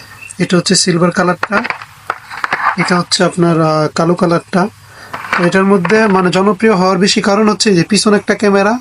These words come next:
তারপরে সামনে একটা ক্যামেরা, এটা দুইটা ক্যামেরা তো ওই ডুয়াল ক্যামেরার একটা ওয়াচ। এটাতে actually কি কি আছে আসেন দেখি। ফার্স্টে এটার ওয়ালপেপারগুলো যদি দেখি, ডিসপ্লে কালারটা দেখেন,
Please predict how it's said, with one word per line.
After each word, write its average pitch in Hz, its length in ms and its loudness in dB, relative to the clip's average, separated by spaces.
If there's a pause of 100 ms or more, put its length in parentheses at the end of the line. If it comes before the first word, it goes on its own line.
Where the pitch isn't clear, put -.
(580)
তারপরে 165 300 0
সামনে 180 340 2
একটা - 200 0
ক্যামেরা, 147 300 0
এটা 147 180 2
দুইটা 175 340 2
ক্যামেরা 185 300 2
তো 180 220 2
ওই 143 160 -2 (960)
ডুয়াল 180 240 2
ক্যামেরার 185 440 2
একটা 180 260 0
ওয়াচ। 175 500 0 (880)
এটাতে 180 340 -2
actually 180 320 0
কি 180 140 -2
কি 175 180 0
আছে 170 200 0
আসেন 160 260 -2
দেখি। 156 280 0
ফার্স্টে 175 460 -2
এটার 175 180 0
ওয়ালপেপারগুলো 175 600 2
যদি 175 200 2
দেখি, 170 360 0 (520)
ডিসপ্লে 185 320 2
কালারটা 170 400 -2
দেখেন, 147 300 -2